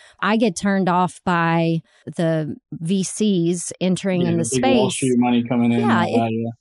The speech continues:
Speaker 1: and so, you know, I think the leader that people want to follow in this space truly is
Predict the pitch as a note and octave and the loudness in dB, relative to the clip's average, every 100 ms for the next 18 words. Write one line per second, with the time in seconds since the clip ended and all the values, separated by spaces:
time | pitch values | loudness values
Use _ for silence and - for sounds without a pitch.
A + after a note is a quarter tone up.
0 | - C4 B3+ C4 B3+ A3+ B3 B3+ G#3+ - | -2 0 0 0 0 0 0 2 0 0
1 | - B3 A#3 - - - F#3+ G#3 F#3+ A3 | -2 0 -2 -4 -16 -12 -6 -2 0 2
2 | A3+ A3 G3+ F#3 D3 - _ - A3+ F#3+ | 2 2 2 0 -2 -10 _ -6 -4 -2
3 | F3 G3 - G3 - G#3+ A3 F#3+ F3 F3+ | -2 -4 -4 -6 -2 0 2 2 0 -2
4 | F3 E3+ E3 - - D#3 E3+ F#3 - - | -2 0 -2 -4 -6 -4 -4 -6 -8 -14
5 | _ _ _ _ - - C#4+ C#4 A#3+ G3+ | _ _ _ _ -16 -2 0 2 2 2
6 | - A3 G3+ E3+ | 0 0 2 0